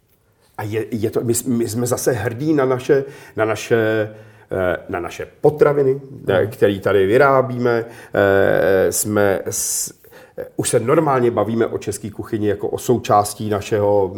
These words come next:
Speaker 1: našeho každodenního žití. To je skvělý, jo. Eh, to, kdy se jakoby změní,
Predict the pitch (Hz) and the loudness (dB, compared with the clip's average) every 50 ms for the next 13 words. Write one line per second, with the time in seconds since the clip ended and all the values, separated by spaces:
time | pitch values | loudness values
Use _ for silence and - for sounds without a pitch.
0 | - - - - - 92 90 - - 117 107 - - 104 101 104 104 104 104 104 | -8 -8 -8 -6 -6 -8 -8 -6 -4 -4 -4 -2 -2 -4 -4 -4 -4 -4 -2 0
1 | 107 104 101 110 101 110 - - - - 135 - - - 320 339 - - - - | 0 0 -2 -2 -6 -12 -14 -16 -8 -6 -6 -6 -2 -4 -4 -4 -4 -10 -14 -16
2 | - - _ _ _ _ _ - - - - - - - - - - - 92 98 | -20 -20 _ _ _ _ _ -16 -16 -16 -16 -20 -20 -20 -20 -16 -6 -2 0 0
3 | 98 95 - - - - - _ _ _ _ _ _ _ _ _ _ _ _ _ | 2 0 -2 -4 -10 -18 -20 _ _ _ _ _ _ _ _ _ _ _ _ _
4 | _ _ 123 113 117 120 127 123 127 123 - 131 123 117 113 127 127 117 123 117 | _ _ 2 2 2 2 2 0 0 2 4 6 6 6 4 2 2 2 0 0
5 | 101 101 104 104 104 120 123 120 117 113 110 107 - | 0 -2 -2 0 0 0 0 0 0 0 -2 -2 0